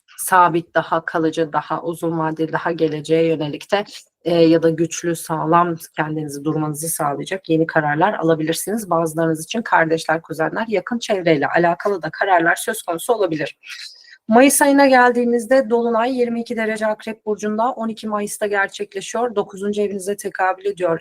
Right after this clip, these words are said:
Eğitim, yurt dışı, yabancı diller, uzaklar, uzak yolculuklar,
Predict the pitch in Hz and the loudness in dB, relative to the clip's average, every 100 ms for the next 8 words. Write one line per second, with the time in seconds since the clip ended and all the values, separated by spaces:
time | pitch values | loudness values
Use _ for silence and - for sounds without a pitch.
0 | 185 180 180 180 175 165 - - - 165 | -4 -6 -6 -10 -8 -10 -10 -12 -6 -4
1 | 160 160 160 175 165 170 165 160 156 160 | 0 -2 -2 -8 0 2 2 0 -2 0
2 | 180 170 160 151 160 185 170 160 165 165 | 2 0 0 -2 -2 0 0 2 0 2
3 | 180 190 - - | 2 2 0 -18